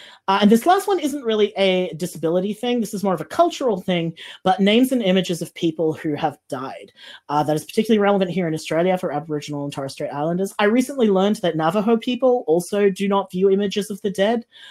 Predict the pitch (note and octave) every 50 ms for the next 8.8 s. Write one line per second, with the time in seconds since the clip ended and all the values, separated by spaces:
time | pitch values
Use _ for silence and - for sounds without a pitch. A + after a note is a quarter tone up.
0 | - - - - _ _ _ _ G#3+ B3+ D4 C4 F3 B2+ E3 - - F#3 F#3 F#3
1 | F3+ F3+ A#3+ G#3 F#3+ F#3+ G3 F#3+ G3 F#3+ F#3+ F#3 - A3 G3+ G#3+ G3+ F3+ D#3+ E3+
2 | F3 E3+ E3+ E3 E3+ E3 E3 - - D#3+ D#3 D#3 D3+ D3+ D#3 D#3 D#3 D3 C#3+ D#3
3 | D3 C#3+ D3+ D3 D3+ C#3+ C3+ - - - D3+ D#3 E3 D3 - D#3 D3 C#3+ E3 E3
4 | C3 C#3+ D3+ C#3 C#3+ D3 - - D#3 D3 C#3+ C#3+ D3 - _ - - A3+ A#3+ A#3
5 | - F3+ E3 E3 D#3+ D3+ D3+ D3+ - C3+ B2+ C3 - D3+ C3 A2 G#2 G#2 _ _
6 | _ _ _ - - _ _ _ G3 G3+ G3 G#3 A3 B3 B3 B3 B3 G3+ F3 G#3
7 | A3+ - D4+ A#3+ A3+ G3+ F#3+ F#3 F#3 F#3+ G3 A3 G#3+ - - _ - F3+ F#3 F3+
8 | F3 F3 E3+ D#3+ - _ _ _ _ - F3+ F3 E3+ - -